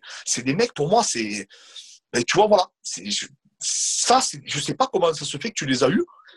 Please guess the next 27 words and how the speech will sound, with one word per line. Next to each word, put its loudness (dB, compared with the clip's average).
mais 2
je, 2
je, -8
la 6
dernière 6
fois, 6
j'avais 0
contacté, 0
euh, 2
euh, -6
un 0
mec 2
qui -4
est -4
très, 2
très 0
fort 2
sur -2
le -4
système 2
hormonal, 2
qui, -6
qui -2
est -2
professeur 0
au 2
Texas, -2